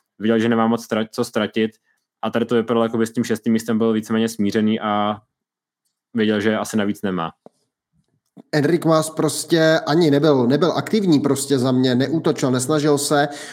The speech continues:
Speaker 2: On vždycky třeba se tam snažil za mě i jako do červených čísel zbytečně se držet s Vingegorem s kusem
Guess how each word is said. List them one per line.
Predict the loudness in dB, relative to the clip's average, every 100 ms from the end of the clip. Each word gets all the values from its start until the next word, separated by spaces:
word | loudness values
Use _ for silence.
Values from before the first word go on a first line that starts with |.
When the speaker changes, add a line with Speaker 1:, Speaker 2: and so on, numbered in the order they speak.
| -2
Speaker 2:
On | -2
vždycky | 2 2 2 0
třeba | 0 0
se | 0 -2
tam | -2
snažil | 0 0 2 2 2 0 -6 -6
za | 0 2
mě | 2
i | 2
jako | 0 0
do | 0
červených | 0 0 0 0
čísel | -2 0 0
zbytečně | 0 0 0 -2
se | 0
držet | 0 0 2
s |
Vingegorem | 2 2 2 2 2 2
s | 0
kusem | -4 0 0 0